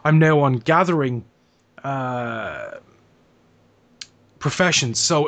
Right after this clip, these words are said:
gathering professions, like, especially if you're talking about mining, or you're talking about her-, uh, where you're a herb gatherer or you're, um, a, a skinner, you actually get a decent amount of X P every time you go and you,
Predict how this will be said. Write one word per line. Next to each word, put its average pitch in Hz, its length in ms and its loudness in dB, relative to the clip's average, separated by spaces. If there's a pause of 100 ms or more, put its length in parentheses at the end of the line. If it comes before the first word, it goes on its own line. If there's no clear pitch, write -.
gathering 185 340 2
professions, 147 560 -2
like, 135 180 -4
especially 156 400 -2
if 135 80 -6
you're 139 60 -8
talking 143 220 -2
about 131 140 -4
mining, 147 480 2
or - 20 0
you're 135 100 -2
talking 139 320 -4
about 127 320 -2 (440)
her-, 156 560 2 (120)
uh, 127 560 -6 (220)
where 151 120 -2
you're 127 200 0
a 123 60 0
herb 156 320 4
gatherer 147 880 2 (420)
or 143 160 2
you're, 131 380 2
um, 110 680 -2
a, 120 300 -4 (240)
a 143 80 -2
skinner, 170 560 2 (320)
you 165 160 0
actually 156 300 0
get 147 260 2
a 131 100 0
decent 156 400 -2
amount 135 280 0
of 127 100 -2
X 143 240 -2
P 139 320 -2
every 131 180 -2
time 131 360 0
you 123 80 0
go 131 320 0
and 117 180 -2
you, 120 480 0